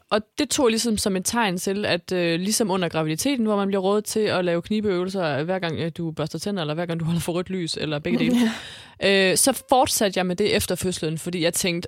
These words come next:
Speaker 1: okay, fint nok, at jeg gjorde det under graviditeten, fordi så er der ligesom opbygget en eller anden muskulatur, eller whatever,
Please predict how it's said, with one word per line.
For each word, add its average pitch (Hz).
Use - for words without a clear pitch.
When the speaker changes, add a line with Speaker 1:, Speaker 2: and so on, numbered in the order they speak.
Speaker 1:
okay, 208
fint 302
nok, 190
at 175
jeg 165
gjorde 175
det -
under 160
graviditeten, 175
fordi 175
så 208
er 190
der 175
ligesom 135
opbygget 131
en 92
eller 73
anden 143
muskulatur, 147
eller -
whatever, 151